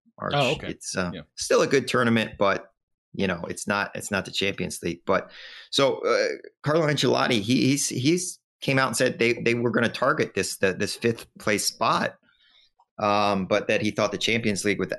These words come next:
Speaker 1: which was po-, probably out of reach. But now with the Man City thing, maybe that, that fifth spot opens up for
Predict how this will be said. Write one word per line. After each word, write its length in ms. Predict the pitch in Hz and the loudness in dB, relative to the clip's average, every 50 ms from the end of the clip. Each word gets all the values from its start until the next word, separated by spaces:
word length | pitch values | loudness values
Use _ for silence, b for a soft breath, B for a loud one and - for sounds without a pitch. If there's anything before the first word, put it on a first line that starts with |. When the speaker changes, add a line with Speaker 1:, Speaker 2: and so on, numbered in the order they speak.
| - _ _ | -10 _ _
Speaker 1:
which 340 | - 98 90 - - - - - | -6 -6 -4 -4 -6 -8 -8 -8
was 160 | 95 90 - | -8 -8 -8
po-, 240 | - - 98 104 - - | -4 -2 -2 -2 -2 -6
probably 460 | - - 104 107 101 98 92 92 82 | -4 -2 0 2 2 2 2 0 0
out 120 | - 95 90 | 0 -2 -2
of 60 | 85 | -2
reach. 320 | 87 92 117 143 151 - - | 0 0 0 0 0 -4 -6
But 160 | - 87 - | -6 -4 -2
now 280 | 95 104 107 123 123 117 | -2 -2 0 2 2 2
with 100 | 110 107 - | 0 -2 -2
the 240 | - 101 98 95 90 | -2 0 0 0 0
Man 240 | 85 101 104 110 107 | 0 0 0 0 -2
City 300 | - - - - 170 170 | -2 -2 0 0 0 -2
thing, 400 | 170 - 87 87 87 90 95 85 | -2 -2 -4 -4 -4 -4 -6 -2
maybe 220 | 90 101 101 104 98 | -2 -2 0 0 0
that, 160 | 98 - - - _ - | -2 -2 -4 -8 _ -4
that 180 | 98 90 - - - | -4 -4 -4 -4 -4
fifth 220 | 107 104 - - | -4 -4 -2 -4
spot 340 | - - - 104 95 90 82 | -10 -4 0 0 0 2 2
opens 360 | 101 101 - - 90 90 - | 0 0 0 -2 -4 -2 0
up 220 | 101 101 101 - - - | 0 0 0 -2 -4 -2
for 320 | 101 95 90 90 90 90 | 0 2 2 2 0 -2